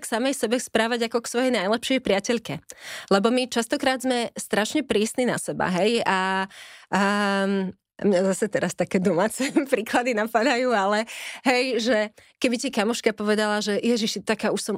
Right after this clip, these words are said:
unavená a nič nevládzem, ale neporiadok je tu",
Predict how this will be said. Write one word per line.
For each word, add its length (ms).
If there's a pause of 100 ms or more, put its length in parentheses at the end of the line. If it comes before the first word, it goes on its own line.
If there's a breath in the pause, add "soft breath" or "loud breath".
(140)
unavená 840
a 100 (300)
nič 240
nevládzem, 480
ale 240
neporiadok 800
je 160
tu", 100